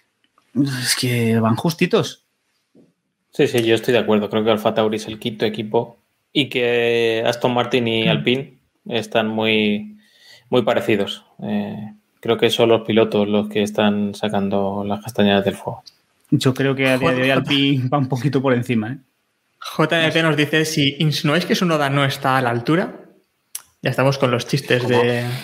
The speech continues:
Speaker 3: de hobby.
Speaker 4: Como el Sa-, como el Sabonis de este podcast, eh, <laughs> me resulta hiriente, incluso ofensivo este comentario.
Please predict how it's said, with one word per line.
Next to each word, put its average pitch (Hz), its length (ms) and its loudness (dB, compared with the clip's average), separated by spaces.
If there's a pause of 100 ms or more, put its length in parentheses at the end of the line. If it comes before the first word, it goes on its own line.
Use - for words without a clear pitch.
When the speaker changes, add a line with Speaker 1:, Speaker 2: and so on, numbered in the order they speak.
(460)
Speaker 3:
de 135 120 0
hobby. 135 160 0
Speaker 4:
Como 127 120 0
el 120 80 0
Sa-, - 220 -6
como 127 180 0
el 120 60 -2
Sabonis 143 500 0
de 147 100 2
este 143 200 -2
podcast, 151 540 -2 (140)
eh, 110 1000 0 (300)
<laughs> - 320 -18
me 113 240 -2
resulta 123 600 -2
hiriente, 139 400 -2
incluso 135 360 -2
ofensivo 120 460 -4
este 117 180 -4
comentario. 98 460 -12